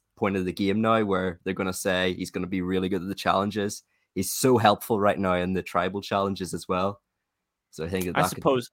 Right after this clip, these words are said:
Speaker 1: lead into
Speaker 2: I
Speaker 1: it.
Speaker 2: guess, like, it doesn't, and it does, the thing, that's the thing, it doesn't even matter about Owen's idol. He's, he's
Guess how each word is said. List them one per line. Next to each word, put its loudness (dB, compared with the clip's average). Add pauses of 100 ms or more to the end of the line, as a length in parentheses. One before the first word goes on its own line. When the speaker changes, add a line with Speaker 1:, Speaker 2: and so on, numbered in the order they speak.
Speaker 1:
lead -2
into 4
Speaker 2:
I 8
Speaker 1:
it. 8
Speaker 2:
guess, 4 (100)
like, 0 (280)
it 2
doesn't, 6
and 2
it 0
does, 0
the -16
thing, -2
that's -2
the -16
thing, -2
it -4
doesn't -2
even 0
matter 2
about -4
Owen's -4
idol. -4
He's, -10
he's -8